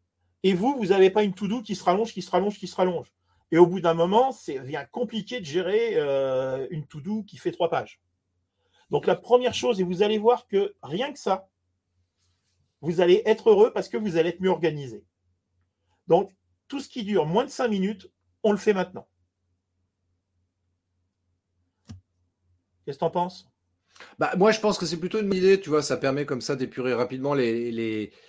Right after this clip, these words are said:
Speaker 2: les actions, euh, rapides à traiter.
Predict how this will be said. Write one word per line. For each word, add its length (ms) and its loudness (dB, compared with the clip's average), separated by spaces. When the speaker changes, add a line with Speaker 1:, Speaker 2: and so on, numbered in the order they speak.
Speaker 2:
les 420 -4
actions, 680 -2
euh, 140 2
rapides 440 -4
à 60 2
traiter. 640 -4